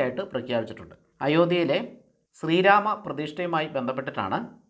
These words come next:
മാർക്കറ്റിന് ഹോളിഡേ പ്രഖ്യാപിച്ചിട്ടുള്ളത്. തിങ്കളാഴ്ച കംപ്ലീറ്റ്ലി ഹോളിഡേ ആണ്. ആദ്യം വന്ന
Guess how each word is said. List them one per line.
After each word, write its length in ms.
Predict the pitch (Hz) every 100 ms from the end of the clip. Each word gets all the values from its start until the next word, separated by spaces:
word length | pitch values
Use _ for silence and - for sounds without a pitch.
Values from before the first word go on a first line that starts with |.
| -
മാർക്കറ്റിന് 460 | 147 170 185 190 202 165
ഹോളിഡേ 360 | 139 156 165 160
പ്രഖ്യാപിച്ചിട്ടുള്ളത്. 720 | 135 120 123 120 117 101 113 214 - - _ -
തിങ്കളാഴ്ച 380 | 127 147 160 165 285 - 139
കംപ്ലീറ്റ്ലി 640 | 147 180 214 214 214 233 - -
ഹോളിഡേ 380 | 143 147 147 131 92
ആണ്. 120 | 131 247 - _ _ _ 131 156
ആദ്യം 200 | 185 233
വന്ന 160 | 202